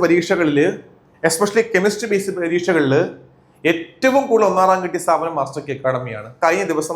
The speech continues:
വന്ന സയന്റിഫിക് ഓഫീസർ കെമിസ്ട്രി സ്റ്റേറ്റ് വൈഡ് എക്സാം ആണ്, പി ജി ആണ് ക്വാളിഫിക്കേഷന്. മെയിൻ ലിസ്റ്റിൽ പത്തിൽ ആറ് പേരും പഠിച്ചത് മാസ്റ്റർ കെ അക്കാഡമിയിൽ. ഒന്നാം റാങ്ക് കിട്ടി നമ്മുടെ സ്വന്തം വൈദേഹിക്ക്. അതായത്, ഇത്രയും റിസൾട്ട് ഉള്ള സ്ഥാപനം വേറെ ഇല്ല.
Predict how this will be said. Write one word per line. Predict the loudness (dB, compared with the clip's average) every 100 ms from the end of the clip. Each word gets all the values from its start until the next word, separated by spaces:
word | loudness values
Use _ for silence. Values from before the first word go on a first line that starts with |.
| -6
വന്ന | -2 -2 -2 -8 _ _ _ _ -4
സയന്റിഫിക് | 0 2 0 -2 -2
ഓഫീസർ | -2 -6 -6
കെമിസ്ട്രി | -6 -6 -6 -8 -8
സ്റ്റേറ്റ് | -4 -2 0 0
വൈഡ് | 0
എക്സാം | 0 -2 0 0
ആണ്, | -2 -4
പി | -6 -4
ജി | -2 -2
ആണ് | -2
ക്വാളിഫിക്കേഷന്. | -4 -4 -6 -6 -6 -8 -14 -16 _ _ -20 -12 0
മെയിൻ | 2 4 0
ലിസ്റ്റിൽ | -2 -6 0
പത്തിൽ | 0 2 2 4 6
ആറ് | 4 4
പേരും | 2 0 -2
പഠിച്ചത് | -4 -4 -4 -4
മാസ്റ്റർ | -4 -6
കെ | -6
അക്കാഡമിയിൽ. | -2 -2 -4 -8 -10 -8 -6
ഒന്നാം | 0 0 0
റാങ്ക് | -2 -6
കിട്ടി | -10
നമ്മുടെ | -10 -10
സ്വന്തം | -12 -8 -6 -6
വൈദേഹിക്ക്. | -6 -8 -12 -16 -18 -18 _ _ _ _ _ _ _ _ 0
അതായത്, | 4 6 6 6 4 -2 -12 -6
ഇത്രയും | 2 4 4 2
റിസൾട്ട് | 2 0 0 0
ഉള്ള | 2
സ്ഥാപനം | 2 2 0 0
വേറെ | 2 0
ഇല്ല. | -2